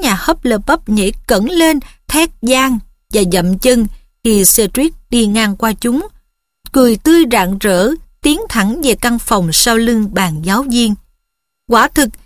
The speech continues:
những tràng vỗ tay dành cho Cedric kéo dài đến nỗi phải mất một lúc sau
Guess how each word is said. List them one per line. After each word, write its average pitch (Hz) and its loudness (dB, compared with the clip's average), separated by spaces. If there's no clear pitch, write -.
những 240 2
tràng 226 2
vỗ 185 0
tay 247 0
dành 208 -2
cho 226 -2
Cedric 233 0
kéo 320 2
dài 247 0
đến 269 0
nỗi 240 2
phải 196 0
mất 285 0
một 196 0
lúc 330 0
sau 240 -2